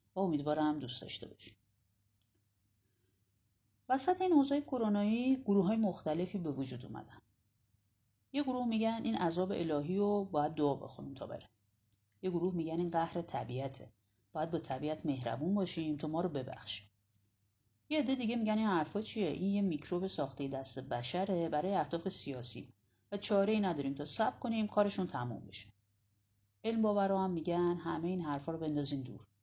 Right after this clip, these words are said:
اندکی صبر کنید، علم بالاخره واکسنشو کشف می‌کنه و همه براش هورا می‌کشیم. خب، دنیا همیشه پر از آدمای مختلف با عقاید متفاوته. هیچ اشکالی هم نداره، اصلاً شاید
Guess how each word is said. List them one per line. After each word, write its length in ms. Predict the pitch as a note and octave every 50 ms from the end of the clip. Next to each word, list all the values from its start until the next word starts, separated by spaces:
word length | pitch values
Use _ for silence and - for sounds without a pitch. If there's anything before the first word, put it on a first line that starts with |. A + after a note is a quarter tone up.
| - -
اندکی 320 | D#3+ D#3 E3+ D3+ C3 C#3
صبر 340 | C3+ - - D#3 F3 - -
کنید، 440 | - A#3+ A3+ A#3 A#3+ A#3+ A#3+ - - _ -
علم 240 | G3 E3+ D3+ C#3+
بالاخره 380 | C3+ C3+ C#3 C3 B2+ - D3 D3+
واکسنشو 560 | C#3+ C#3+ C3+ C3 - - D3+ D3+ C#3 - B2
کشف 400 | B2 - F3+ F#3 G3+ - - -
می‌کنه 400 | A#3+ A3+ - A#3+ A#3+ A#3+ A#3+ B3+ - - _ _ _ _ -
و 100 | F#3+ F#3
همه 260 | F#3+ G3 G3 A3 B3+
براش 300 | A#3+ F#3 E3+ F#3+ G3 -
هورا 380 | - - D#3 D3 - D3 C3+ -
می‌کشیم. 420 | B2+ A#2 - - - - - - _ _ _ _ _ _ _ _ _ _ _ _ _ _ _ _ _ _ _
خب، 300 | - - - C4+ - - - _ _ _
دنیا 240 | - B3+ B3+ C#4+ C#4+
همیشه 240 | B3 A3 G#3+ - A#3+
پر 180 | A3 - A3+ A3+
از 120 | A3 G3
آدمای 300 | F#3 E3+ E3 D#3+ F3 G3
مختلف 720 | F#3+ E3+ D3 - - D3+ D3 D#3 F3 F#3+ G3 - - - _ _ _ _ -
با 80 | -
عقاید 420 | - C#3+ C#3+ C#3 C#3 C#3+ D#3 F3 G3+
متفاوته. 800 | F#3 D#3+ C#3+ C#3+ - A2+ - - C3+ C3 - C3 B2+ - - - _ _ _ _ _ _ _ _ _ _ _ -
هیچ 160 | D4 C#4 -
اشکالی 320 | A3+ A3 - A#3 A3 G#3+
هم 180 | G#3 G3+ F#3+ F#3
نداره، 240 | E3 C#3 C3+ C3+ C#3
اصلاً 240 | C3+ - - F#3 F3
شاید 220 | - F#3+ F3